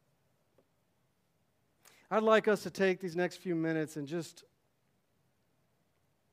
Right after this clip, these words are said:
reflect on what God is speaking to you in his word. If you're at home, just,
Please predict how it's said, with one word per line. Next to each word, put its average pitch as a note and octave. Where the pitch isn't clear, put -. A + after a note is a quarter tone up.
reflect G3
on E3+
what F3+
God E3+
is D3
speaking D#3
to D3+
you C#3
in D#3+
his D3
word. D3+
If D3
you're G#3+
at F#3+
home, G3
just, G3+